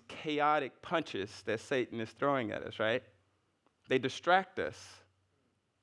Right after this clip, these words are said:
from the reality that our God has saved us through Jesus Christ, and the victory has been won. Go ahead and turn to, um,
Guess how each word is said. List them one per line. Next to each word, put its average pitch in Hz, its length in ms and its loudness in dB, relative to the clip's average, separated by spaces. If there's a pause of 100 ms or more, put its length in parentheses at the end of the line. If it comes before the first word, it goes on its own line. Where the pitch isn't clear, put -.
from 135 180 0
the 120 80 0
reality 151 800 0 (1040)
that 117 260 -12
our 175 640 4 (560)
God 127 340 -4 (1900)
has 98 160 -14
saved 131 460 -2
us 98 220 -6
through 110 160 -6
Jesus 107 400 -8
Christ, 113 420 -4
and 101 100 -6
the 98 80 -6
victory 104 680 -6 (880)
has - 200 -10
been 95 240 -6
won. 101 240 -4 (3500)
Go 123 120 0
ahead 120 200 2
and 113 140 0
turn 107 320 -2
to, 101 280 -4
um, 101 280 -6